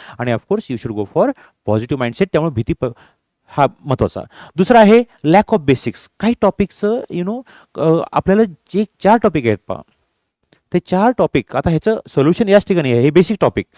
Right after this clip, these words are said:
म्हणजे प्रॉब्लेम आहे बेसिक टॉपिक, आणि सोल्युशन पण बेसिक टॉपिक आहे. तर हे दोन्ही मी पॅरलल सांगेन. चार टॉपिक रिस्पॉन्सिबल आहेत.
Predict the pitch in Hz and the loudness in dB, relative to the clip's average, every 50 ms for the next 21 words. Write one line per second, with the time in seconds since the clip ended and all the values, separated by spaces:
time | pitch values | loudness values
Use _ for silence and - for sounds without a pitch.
0 | - - _ _ 139 143 185 - - 127 135 165 196 214 214 208 170 202 - - | -20 -20 _ _ -4 -4 -2 0 2 2 4 4 4 4 4 4 2 0 -2 -2
1 | 233 - 175 147 131 180 214 - _ _ - _ 151 151 160 147 180 180 202 - | -2 0 0 2 2 0 -2 -2 _ _ -8 _ -2 -2 0 0 0 0 0 -2
2 | 220 208 196 220 196 175 170 - - 160 - 123 - - 104 101 92 92 85 - | -4 -2 -2 -4 0 0 -2 -2 -4 -6 -6 -6 -6 -4 -6 -6 -8 -8 -10 -12
3 | _ _ - - _ - 175 185 165 175 202 240 269 254 247 233 - 196 170 165 | _ _ -20 -14 _ 2 2 4 4 4 2 2 -2 -2 -6 0 2 2 4 4
4 | 160 151 - 135 113 101 92 90 87 _ _ _ _ _ _ _ _ _ _ _ | 2 0 0 -4 -4 -4 -6 -6 -10 _ _ _ _ _ _ _ _ _ _ _
5 | _ _ _ _ _ _ _ _ _ _ - 190 208 214 - 180 - - 165 - | _ _ _ _ _ _ _ _ _ _ -2 -2 -2 0 -2 -4 -6 -6 -10 -12
6 | _ - - 127 120 - - 110 98 - 98 101 90 78 65 - _ | _ -10 -6 -4 -4 -4 -6 -10 -10 -8 -10 -8 -8 -8 -10 -12 _